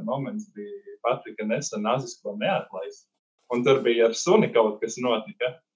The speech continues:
un vada spēlēs, kur ar mazu meiteni kaut kas notika. Un tie bija divi momenti, kas man nenormāli skumdināja. Tas ir tā, liekas, ja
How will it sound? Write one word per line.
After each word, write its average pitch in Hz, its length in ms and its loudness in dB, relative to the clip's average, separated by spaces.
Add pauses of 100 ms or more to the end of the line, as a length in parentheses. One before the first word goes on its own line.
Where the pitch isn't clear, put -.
(140)
un 117 260 2
vada 151 300 6
spēlēs, 113 640 2
kur 117 160 4
ar 120 80 6
mazu 139 300 6
meiteni 120 440 0
kaut 101 220 -10
kas - 220 -20
notika. 104 360 -6
Un 107 140 -8
tie 151 180 10
bija 110 220 0
divi 123 240 0
momenti, 110 400 -2
kas - 160 -8
man 107 160 -4
nenormāli 104 560 -4
skumdināja. 104 680 -8
Tas 143 160 -2
ir 170 100 -8
tā, 170 160 4 (500)
liekas, 135 500 2
ja 127 200 4